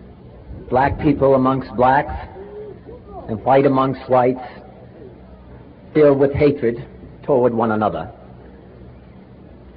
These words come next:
Or we can make an effort, as Martin Luther King did, to understand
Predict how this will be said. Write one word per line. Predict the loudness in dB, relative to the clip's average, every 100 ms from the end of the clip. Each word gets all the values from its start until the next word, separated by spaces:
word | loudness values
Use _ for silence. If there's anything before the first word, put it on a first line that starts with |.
| -4
Or | 0
we | 2 2
can | 2
make | 2 2
an | 2
effort, | 2 2 0 -2 -10 -10
as | -6
Martin | 0 0 2
Luther | 0 0 0
King | 0 0 2
did, | 0 0 -4 -10 -20 -20 -20 -20 -20 -20 -20 -20 -20 -4
to | 0
understand | 2 2 2 2 0 2 -2 -4 -8